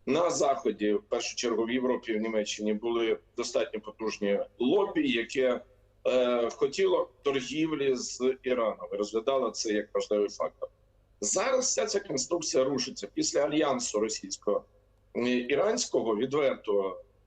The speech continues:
е, після їх, е, відвертої конфронтації з Заходом, у них, е, поле для гри, для гри звужується.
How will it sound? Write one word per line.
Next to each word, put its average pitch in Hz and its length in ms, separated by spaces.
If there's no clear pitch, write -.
е, 120 300
після 123 300
їх, 156 340
е, 131 120
відвертої 139 600
конфронтації 107 800
з - 100
Заходом, 214 600
у 147 80
них, 208 260
е, 147 460
поле 175 240
для 127 200
гри, 135 460
для 127 180
гри 160 280
звужується. 107 880